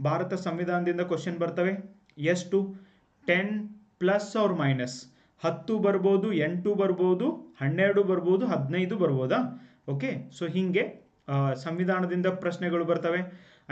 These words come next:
And ಇತಿಹಾಸದಿಂದ ಪ್ರಶ್ನೆಗಳು ಬರ್ತವೆ. ಅದು ನಿಮಗೆ ಪ್ರಾಚೀನ ಭಾರತ ಇತಿಹಾಸ, ಮಧ್ಯಕಾಲದ ಇತಿಹಾಸ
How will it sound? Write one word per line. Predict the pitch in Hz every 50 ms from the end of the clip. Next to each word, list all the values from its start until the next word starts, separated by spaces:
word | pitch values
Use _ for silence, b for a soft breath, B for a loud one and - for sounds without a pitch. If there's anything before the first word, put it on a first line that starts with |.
| 147 151
And | 156 151 143 147
ಇತಿಹಾಸದಿಂದ | 151 151 160 143 - 208 185 180 185 190 190 190 190 - 180 175 175 175
ಪ್ರಶ್ನೆಗಳು | 180 170 139 - - - - 160 143 - 180 175 175 175
ಬರ್ತವೆ. | 156 165 160 - 180 170 185 185
ಅದು | 170 147 165 208 254 - B B B B B B - 147
ನಿಮಗೆ | 156 165 170 165 - 170 165 147 135
ಪ್ರಾಚೀನ | 139 - - 151 147 147 143 - 185 180 185
ಭಾರತ | 180 175 170 170 170 175 175 185
ಇತಿಹಾಸ, | 175 170 165 - 170 165 160 160 160 165
ಮಧ್ಯಕಾಲದ | 180 165 147 139 131 131 127 135 165 165 - 156 156 160 160 160 156
ಇತಿಹಾಸ | 170 160 160 147 175 160 160 151 143 -